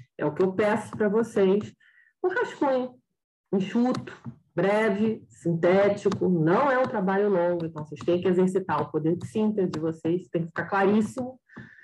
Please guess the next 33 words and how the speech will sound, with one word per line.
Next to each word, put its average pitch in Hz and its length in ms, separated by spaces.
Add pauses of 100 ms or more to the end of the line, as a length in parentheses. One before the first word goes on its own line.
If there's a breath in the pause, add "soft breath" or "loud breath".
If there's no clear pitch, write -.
(220 loud breath)
porque 165 300
vocês 165 240
tendem 165 260
a 160 80
confundir, 170 800
achar 151 380
que - 80
vocês 147 160
têm 160 100
que - 80
escrever, 190 680
fazer 170 320
fichamentos 185 1040
e 165 120
tal, 170 300
não 175 160
é 160 200
essa 156 240
a - 40
proposta, 165 460
vocês 160 140
vão 160 140
fazer 165 180
em 156 160
mono 170 260
dois, 156 360 (340)
tá? 190 320 (220 loud breath)
Então, 277 180
aqui 269 220
vocês 311 260
vão 262 140
meramente, 214 880
é, 143 580